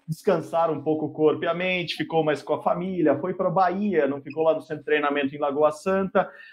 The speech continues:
Mas como que foi? Ah, eu queria ent-, entender, assim, primeiro o resultado, quando vem a sexta colocação ali do Isaquias no C um,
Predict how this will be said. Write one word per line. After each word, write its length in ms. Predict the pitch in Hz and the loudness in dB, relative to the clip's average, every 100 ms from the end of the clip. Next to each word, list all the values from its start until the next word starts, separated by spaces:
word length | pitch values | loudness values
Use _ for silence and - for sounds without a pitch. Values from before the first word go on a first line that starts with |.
| _ | _
Mas 160 | 202 208 | 2 2
como 180 | 269 | 0
que 80 | 349 | 0
foi? 420 | - 226 220 208 - | 2 6 6 4 -2
Ah, 180 | 175 170 - | 0 0 -2
eu 160 | 175 170 | -4 0
queria 220 | 190 208 | 2 2
ent-, 180 | 214 - | 0 -2
entender, 540 | 208 208 240 185 180 | -2 0 0 2 2
assim, 340 | 160 156 143 135 | 2 0 -6 -4
primeiro 460 | 180 220 330 508 - | -2 0 2 0 0
o 140 | 170 | -2
resultado, 760 | 170 190 208 208 156 180 220 180 | 0 2 2 2 0 0 0 -4
quando 240 | 185 202 | 0 0
vem 180 | 160 220 | 0 2
a 60 | 202 | 2
sexta 380 | - 185 - 160 | 2 -2 -4 -2
colocação 640 | 160 156 143 143 147 139 | 2 2 2 -2 -4 2
ali 140 | 135 | 2
do 100 | 139 | 0
Isaquias 360 | 131 139 151 143 | -2 -2 2 2
no 80 | 139 | 2
C 160 | - 143 | -2 -2
um, 220 | 135 | 0